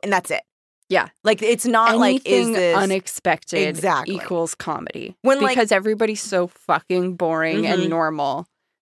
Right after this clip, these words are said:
Speaker 2: But
Speaker 1: Yeah.
Speaker 2: it's like, "Whoa, I never would have thought of that." That is outrageous to me that you would do such a thing because I wouldn't do it. So I find it very funny.
Speaker 1: Okay, I need to ask you if something showed up in your book that was showing up in mine.
Speaker 2: Okay.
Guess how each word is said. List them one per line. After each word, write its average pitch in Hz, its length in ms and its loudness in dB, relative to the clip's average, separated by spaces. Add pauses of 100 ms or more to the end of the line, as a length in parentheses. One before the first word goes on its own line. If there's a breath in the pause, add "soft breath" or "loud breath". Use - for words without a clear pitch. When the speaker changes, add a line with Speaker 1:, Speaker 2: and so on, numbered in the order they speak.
Speaker 2:
But 185 60 -2
Speaker 1:
Yeah. 170 80 0
Speaker 2:
it's - 100 -2
like, 214 160 2
"Whoa, 202 580 -2 (100)
I 190 160 -8
never 349 220 -2 (100)
would 415 120 -2
have - 180 -4 (100)
thought 156 220 -10
of 254 160 -6
that." - 220 -20 (320)
That 214 80 -2
is 302 100 0
outrageous 175 760 0
to - 120 -8
me 156 140 -4
that - 140 -10
you 180 80 -4
would 170 160 -6
do 165 180 -4
such 165 240 -6
a 156 60 -8
thing 147 200 -8
because 196 240 -4
I 294 200 4
wouldn't 294 360 -2
do - 160 -10
it. 113 200 -8 (100)
So - 180 2
I 240 140 4
find 196 300 -2
it 160 200 -6
very 143 300 -6
funny. - 480 -16 (160)
Speaker 1:
Okay, 220 340 0
I 202 120 0
need 277 160 -6
to 349 100 0
ask 175 300 -2
you 165 180 -10
if 165 160 -6
something 202 380 -2
showed 175 240 0
up 160 120 0
in 160 120 -8
your 151 100 -10
book 131 160 -8
that - 120 -6
was 156 100 -4
showing 147 180 -10
up 135 140 -14
in 147 100 -12
mine. 120 400 -8
Speaker 2:
Okay. 170 300 -6